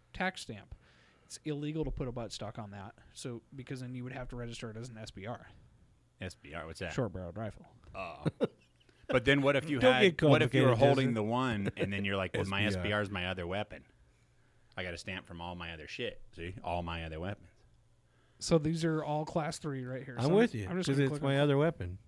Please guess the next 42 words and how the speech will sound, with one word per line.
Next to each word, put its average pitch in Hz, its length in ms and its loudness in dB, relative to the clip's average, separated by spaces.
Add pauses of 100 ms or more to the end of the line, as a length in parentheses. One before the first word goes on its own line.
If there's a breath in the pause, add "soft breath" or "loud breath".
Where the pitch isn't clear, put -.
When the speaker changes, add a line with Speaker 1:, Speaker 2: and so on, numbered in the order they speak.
(120)
Speaker 2:
It's 156 160 -2
my 139 200 2
other 135 160 0
weapon. 123 380 -2 (160)
Right 120 160 4
now 135 200 4
I'm 113 80 0
holding 113 200 4
my 92 120 -2
nine, 104 340 -6
but 82 140 -10
this 101 180 -6
is 90 140 -8
a 85 80 -10
stamp 90 240 -4
Speaker 1:
So 87 120 -2
Speaker 2:
for 95 60 -2
Speaker 1:
here, 90 80 2
Speaker 2:
all 92 60 0
my 87 160 -4
Speaker 1:
here, 87 100 -4
Speaker 2:
other - 40 -2
Speaker 1:
this 92 80 -6
is 151 140 0
Speaker 2:
shit. - 80 0
Speaker 1:
what 180 120 0
I'm 180 80 -6
talking 143 240 -2
about. 123 160 -6
This 127 160 -6
eight 135 140 -4
in, 160 140 -2 (140)
eight 147 140 -2
inch 165 200 -4
barrel, 139 280 2
Speaker 3:
Okay, 143 160 0
yeah. 143 60 4
Speaker 1:
seven 160 140 2
hundred 165 280 -2
fifty 165 240 -4
bucks. 143 340 -4 (420)
Speaker 3:
Yeah. 131 200 -4